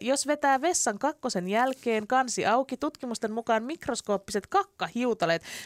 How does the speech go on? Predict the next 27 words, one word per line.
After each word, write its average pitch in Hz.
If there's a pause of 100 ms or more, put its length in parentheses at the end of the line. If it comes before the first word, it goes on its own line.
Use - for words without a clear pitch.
(120)
pölähtävät 269
ja 196
leviävät 226
yli 202
kahden 247
metrin 180
päähän. 196 (320)
Eli 240
sit -
on 208
hammasharjat 226
kakken 175
daalissa. 175 (240)
Hän 285
siis 233
ei 226
pysty 240
jättämään 214
meitä 190
rauhaan 208
edes 170
silloin, 202
kun 175
hän 185
ei 190
itse -
ole 165